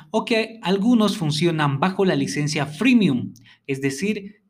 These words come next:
tienen algunas, eh, opciones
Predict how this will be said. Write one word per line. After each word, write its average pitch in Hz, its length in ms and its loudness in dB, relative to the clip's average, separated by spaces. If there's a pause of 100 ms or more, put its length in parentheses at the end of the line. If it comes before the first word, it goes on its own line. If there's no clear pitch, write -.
tienen 160 500 2
algunas, 156 760 -2 (340)
eh, 123 320 -8 (220)
opciones 208 640 2